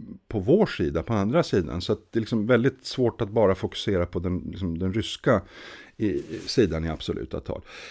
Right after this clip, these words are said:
Det andra är ju den avgörande frågan för allt det här. Och hittills så är det ju så att Ryssland har, eh, stor respekt för, eh, eh, natos artikel fem.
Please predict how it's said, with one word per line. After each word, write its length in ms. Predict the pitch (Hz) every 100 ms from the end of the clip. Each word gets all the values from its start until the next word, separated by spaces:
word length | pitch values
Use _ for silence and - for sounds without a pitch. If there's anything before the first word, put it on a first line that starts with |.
| -
Det 80 | -
andra 380 | 147 117 131 190
är 140 | 117
ju 220 | 110 113 110
den 160 | 113
avgörande 600 | 127 117 90 117 202 214
frågan 400 | 196 143 95 87
för 120 | 87 90
allt 240 | 64 -
det 80 | 80
här. 260 | 78 76
Och 180 | 85 95 - -
hittills 680 | 190 202 - - 71 - -
så 160 | -
är 180 | 64 64
det 100 | 73
ju 120 | 78
så 280 | - 69 -
att 180 | 78 - - -
Ryssland 680 | 90 101 151 - - 110 95
har, 400 | - 92 78 69 - _ _ 92
eh, 180 | 76 69 - _ _
stor 440 | - - 165 143 98 -
respekt 600 | 98 98 - 76 69 - -
för, 280 | - 71 - _ _ -
eh, 80 | 71 58 - 78
eh, 100 | - - - - -
natos 460 | 92 82 80 82
artikel 340 | 78 87 - 78
fem. 340 | 123 -